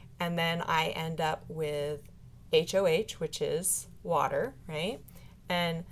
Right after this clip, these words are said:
the red and the yellow monomer are now bound together through a covalent bond. They're sharing electrons because they've lost the electrons from the hydroxyl and the hydrogen group.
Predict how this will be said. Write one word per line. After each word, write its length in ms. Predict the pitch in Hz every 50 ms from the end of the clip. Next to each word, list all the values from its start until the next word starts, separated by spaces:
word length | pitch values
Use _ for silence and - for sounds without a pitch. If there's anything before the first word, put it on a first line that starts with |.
| - - - - -
the 480 | 156 185 196 180 175 175 170 160 151 170
red 220 | 196 202 208 208
and 120 | 214 214
the 60 | 208 196
yellow 200 | 185 180 175 175
monomer 360 | 165 160 160 160 160 156 -
are 120 | - 160
now 220 | 151 151 151 147 147
bound 340 | - 143 143 139 143 147
together 340 | - - - 147 - 143 143
through 180 | - - - 151
a 40 | -
covalent 500 | - - 151 143 147 - - - - -
bond. 280 | - - - - 170
They're 100 | 175 165
sharing 480 | 160 - - - 165 151 151 156 151 151
electrons 760 | 147 147 147 147 - - - - 185 190 190 190 196 185 -
because 340 | - 214 - - 175 147 -
they've 200 | - 151 143 156
lost 420 | 151 143 139 139 139 - - -
the 80 | 156 143
electrons 540 | 147 139 151 143 - - - 143 139 143 -
from 180 | - 156 151
the 80 | 151 156
hydroxyl 760 | - - - - - - - - - - - - - - - - - - - - -
and 160 | - 160 147 -
the 60 | -
hydrogen 520 | 165 165 - - - - - - - -
group. 340 | - - - - - -